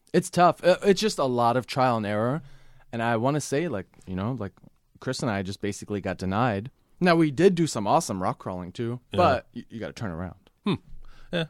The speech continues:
Speaker 2: that's all right,
Speaker 1: Even
Speaker 2: though.
Speaker 1: going up the trail is not happening. If you just went around, <laughs> you know, like,
Speaker 2: Yeah, yeah.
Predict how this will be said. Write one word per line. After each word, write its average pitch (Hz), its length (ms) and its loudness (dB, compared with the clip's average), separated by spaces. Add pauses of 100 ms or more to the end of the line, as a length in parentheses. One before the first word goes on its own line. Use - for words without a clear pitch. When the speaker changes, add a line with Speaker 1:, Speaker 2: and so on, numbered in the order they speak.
(160)
Speaker 2:
that's - 160 -8
all - 60 -4
right, 202 80 4
Speaker 1:
Even 214 180 6
Speaker 2:
though. 180 100 6
Speaker 1:
going 139 180 4
up 110 180 -2
the 165 80 -2
trail 180 360 0
is 110 120 -10
not 92 180 -6
happening. 92 480 -10
If 135 120 -4
you 156 80 2
just 151 180 -4
went 139 140 -2
around, 120 500 2
<laughs> - 20 -2
you 156 60 2
know, 175 180 2
like, 165 200 0
Speaker 2:
Yeah, 110 220 2
yeah. 104 240 -2